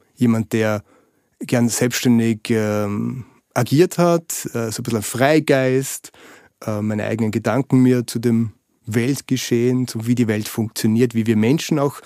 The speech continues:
funktionieren in dem Sinn, wie wir Menschen auch interagieren. Das hat mich immer interessiert. Und, und so gesehen, jetzt, ja, habe ich dann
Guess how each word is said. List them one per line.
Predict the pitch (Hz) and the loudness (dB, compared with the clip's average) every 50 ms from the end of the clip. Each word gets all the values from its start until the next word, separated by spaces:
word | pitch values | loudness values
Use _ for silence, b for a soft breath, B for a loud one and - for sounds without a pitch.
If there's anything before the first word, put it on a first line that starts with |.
| B B B B | B B B B
funktionieren | - - - 135 131 120 - - - 135 127 135 143 | -10 -6 -4 -4 -4 -4 -4 -2 2 4 4 4 4
in | 147 139 | 2 2
dem | 123 123 131 139 | 2 0 -2 -2
Sinn, | - - 139 135 127 | -2 -2 -2 -2 -2
wie | 117 117 | -2 -2
wir | 117 | -2
Menschen | 113 113 120 - - 127 | -4 -4 -6 -4 -4 -4
auch | 110 | -4
interagieren. | 104 123 135 139 - 135 123 113 117 113 120 123 123 B B B B B B B B | -2 -4 -4 -4 -4 -6 -6 -4 -4 -2 -2 -2 -4 B B B B B B B B
Das | - | -8
hat | - 107 | -4 -2
mich | 117 117 | 0 0
immer | 120 123 | 0 0
interessiert. | 120 113 - - 120 - - - 110 110 127 131 - - B B B B B B B B B B B B B B B | -2 -4 -6 -6 -6 -6 -4 -4 -2 -2 -2 -4 -6 -10 B B B B B B B B B B B B B B B
Und, | - 131 120 120 117 117 117 117 113 110 - - - _ _ _ _ _ _ _ _ _ _ _ _ _ _ _ _ _ _ _ _ _ _ _ _ _ _ _ _ _ _ _ _ _ _ _ - | -2 0 2 2 4 4 4 2 2 0 -4 -14 -16 _ _ _ _ _ _ _ _ _ _ _ _ _ _ _ _ _ _ _ _ _ _ _ _ _ _ _ _ _ _ _ _ _ _ _ -12
und | - - 135 123 - - | -6 -6 -6 -6 -8 -10
so | - - - 147 143 131 | -8 -4 0 0 2 2
gesehen, | - 147 - 143 135 135 135 135 135 143 - - _ _ _ _ - | 2 2 4 4 4 6 6 4 2 2 -2 -4 _ _ _ _ -12
jetzt, | - 131 117 - - - - - - - - _ _ _ _ _ _ _ - - | -10 -8 -8 -8 -8 -10 -14 -16 -16 -20 -20 _ _ _ _ _ _ _ -12 -6
ja, | 131 131 131 120 110 107 - | -2 0 0 0 0 -2 -4
habe | - 120 117 127 | -4 -2 0 0
ich | |
dann | 120 131 123 123 120 123 127 127 | 2 2 2 4 4 4 2 0